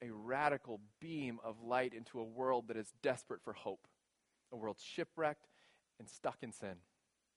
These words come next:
And if we choose to walk with Christ, we choose then to be part of the light.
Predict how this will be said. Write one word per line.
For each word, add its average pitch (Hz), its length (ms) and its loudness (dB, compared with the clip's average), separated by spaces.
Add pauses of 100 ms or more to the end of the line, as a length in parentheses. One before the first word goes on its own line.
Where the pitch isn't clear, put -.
(580)
And 117 80 -2
if 107 100 -4
we 151 300 -2
choose 156 460 -4
to - 120 -8
walk 135 340 2
with - 220 -8
Christ, 143 540 2 (260)
we 147 220 -2
choose 131 420 -4
then 123 200 0
to 113 80 -6
be 110 120 -4
part 135 300 4
of 113 100 2
the 98 100 -2
light. 92 240 -2